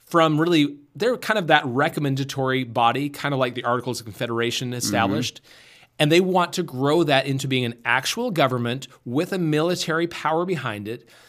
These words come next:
Speaker 1: and to disarm the rest of the world so that there is no one country that has the power to say no to them.
Speaker 2: Right.
Speaker 1: That's really what it comes down to.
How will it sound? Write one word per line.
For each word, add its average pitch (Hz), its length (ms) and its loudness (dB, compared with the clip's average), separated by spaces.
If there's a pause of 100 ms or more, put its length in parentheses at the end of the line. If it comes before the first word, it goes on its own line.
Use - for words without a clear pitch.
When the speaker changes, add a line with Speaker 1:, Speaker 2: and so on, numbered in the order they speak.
(200)
Speaker 1:
and 170 240 2
to 170 100 -2
disarm 139 580 0
the 131 80 0
rest 143 260 0
of - 20 -4
the 135 100 -2
world 151 240 0
so 151 120 0
that 135 220 -6
there 139 160 2
is 139 120 0
no 147 160 4
one 151 260 0
country 160 360 -4
that 113 120 -4
has 196 460 -4
the 175 80 -6
power 151 460 0
to 143 120 -6
say 139 280 0
no 135 260 -2
to 135 160 -6
them. 80 360 -12
Speaker 2:
Right. 90 380 -2 (100)
Speaker 1:
That's 233 220 0
really 202 140 6
what 165 120 4
it 143 60 -2
comes 127 220 -2
down 123 260 -6
to. - 120 -16